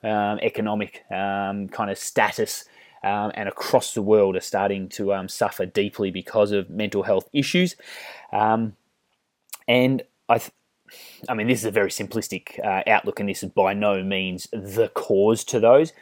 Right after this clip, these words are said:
but I think a lot of, a lot of those issues can kind of be stemmed back from the fact that people are not taking action or in,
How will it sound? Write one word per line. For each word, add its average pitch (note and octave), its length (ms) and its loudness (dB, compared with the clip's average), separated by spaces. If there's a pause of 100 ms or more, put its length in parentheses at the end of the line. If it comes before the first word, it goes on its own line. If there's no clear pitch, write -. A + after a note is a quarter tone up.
(220)
but A2+ 100 4
I - 20 4
think D#3+ 200 -2
a C3+ 60 6
lot A2+ 420 4
of, A2 340 4 (600)
a G#2+ 80 -2
lot A2+ 300 4
of B2 180 2
those G2+ 280 2
issues G#2 420 -2
can G2 240 -10
kind C3 220 -2
of D#3 100 -4
be A#2+ 80 2
stemmed A2 400 0
back G2+ 180 0
from G2 280 -6
the G2 160 2
fact - 320 -2
that - 140 -4
people A#2 260 -2
are G#2+ 40 -2
not - 180 -4
taking G2+ 420 -4 (360)
action A2+ 400 -2
or G#2 300 0
in, A#2+ 280 -2